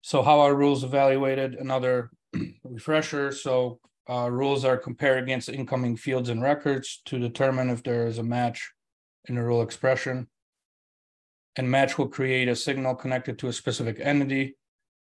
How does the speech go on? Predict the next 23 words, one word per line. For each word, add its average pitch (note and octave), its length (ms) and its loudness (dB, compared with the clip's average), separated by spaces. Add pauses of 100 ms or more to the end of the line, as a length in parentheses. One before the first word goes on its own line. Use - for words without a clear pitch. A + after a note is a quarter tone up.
(120)
and B2 140 -6
criticality B2+ 920 0
score B2+ 380 0
will A#2+ 160 -2
be A#2+ 180 -6
added. A2 400 -8 (840)
So B2+ 380 4
if B2+ 460 -2
a B2 100 -6
signal B2+ 500 2
is A#2+ 180 -2
severity B2 480 0
two, D3+ 500 2 (720)
um, A#2 560 -4 (400)
username B2 760 0 (420)
fails C3+ 300 2
to B2 100 -8
log B2 320 0
in, B2 400 -2 (160)
that B2 200 -4
severity B2 460 -2
two B2 500 -2
gets, A#2+ 440 -4